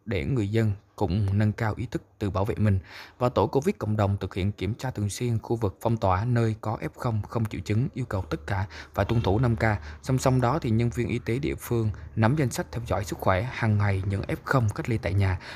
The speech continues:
không có triệu chứng sẽ báo ngay ban chỉ đạo thành phố chuyển đến bệnh viện. Liên quan đến việc nhà trọ quá chật hẹp, không đủ điều kiện để F không triệu chứng cách ly y tế tại nhà, Ban chỉ đạo phòng chống dịch covid mười chín thành phố Thuận An sẽ giải thích.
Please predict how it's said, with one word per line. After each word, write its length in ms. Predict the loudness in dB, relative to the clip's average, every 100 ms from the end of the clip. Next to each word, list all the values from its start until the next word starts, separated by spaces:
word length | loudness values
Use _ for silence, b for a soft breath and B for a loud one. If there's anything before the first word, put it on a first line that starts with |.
| B
không 220 | 2 2
có 140 | 2 -2
triệu 80 | -2
chứng 200 | -2 -2
sẽ 240 | -2 -2 -2
báo 240 | 0 0 2
ngay 180 | 2 2
ban 180 | 0 -2
chỉ 120 | -2
đạo 180 | -4 -4 -4
thành 180 | -2 -2
phố 280 | 0 -2 -4 -8
chuyển 220 | -2 0
đến 200 | 0 -2
bệnh 120 | 0
viện. 160 | 0 -2 -8 _ B B B -2
Liên 220 | 0 4
quan 100 | 4
đến 140 | 2
việc 260 | 0 -2 0
nhà 340 | 0 0 -2 -6 -8
trọ 300 | -4 -4 -4
quá 160 | -4 -6 -6
chật 180 | -10
hẹp, 140 | -8 -12 -4
không 200 | 0 2
đủ 140 | 2
điều 120 | -2 -4
kiện 300 | -6 -6 -4
để 200 | -2 -4
F 100 | -4
không 260 | 0 0 -2 B B B -8
triệu 140 | -6 -4
chứng 220 | -2 -2 -2 -6
cách 100 | -8 -2
ly 240 | -2 -4
y 100 | -8
tế 180 | -4 -4 -4
tại 120 | -2
nhà, 260 | -2 -2 -4
Ban 160 | -4 -2
chỉ 160 | -4
đạo 180 | -4 -2
phòng 160 | 0 -2
chống 140 | -2 -4
dịch 80 | -4
covid 240 | -4 -4 -2
mười 120 | -4
chín 220 | -4 -4
thành 140 | -2 -2
phố 120 | -4
Thuận 180 | -6 -4
An 280 | -2 0 0
sẽ 160 | -2
giải 160 | -6 -4
thích. 180 | -4